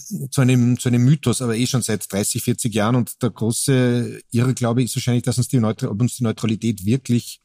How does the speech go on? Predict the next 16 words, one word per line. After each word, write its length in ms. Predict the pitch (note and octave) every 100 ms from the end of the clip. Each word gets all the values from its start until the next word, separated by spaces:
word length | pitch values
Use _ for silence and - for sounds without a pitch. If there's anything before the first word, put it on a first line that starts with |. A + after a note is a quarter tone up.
| _ _ -
beschützt 360 | - D3 - G2
hätte. 300 | F#2 F2+ - - - G2
Also 140 | G#2
wir 100 | A2
wissen, 240 | B2 -
es 160 | A2 -
gibt 200 | G#2+ -
genug 280 | B2 B2 -
Szenarien, 1000 | - C3 A2+ G2+ A#2 A#2 A#2+ A#2+ B2 -
äh, 160 | A2+ - - -
dass 440 | A#2 - - - -
der 140 | B2 G#2
Warschauer 340 | G#2+ - A2
Pakt 340 | G#2+ G#2 -
sicher 380 | - - D3 A#2+
nicht 380 | G2+ F#2+ -